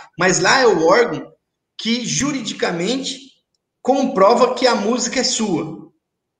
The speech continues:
Por quê? Existem vários tipos de juízes. Tem juízes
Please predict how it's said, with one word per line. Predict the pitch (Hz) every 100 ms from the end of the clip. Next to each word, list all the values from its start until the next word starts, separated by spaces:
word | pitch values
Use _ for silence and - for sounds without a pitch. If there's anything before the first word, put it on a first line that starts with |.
| _ _ _ _ _
Por | 233 262 -
quê? | 220 165 127 - -
Existem | 190 185 - 254
vários | 233 247 254 -
tipos | 254 240 226
de | 233
juízes. | 240 208 170 147 - - - - _
Tem | - 247
juízes | 220 214 254 254 165 139 - -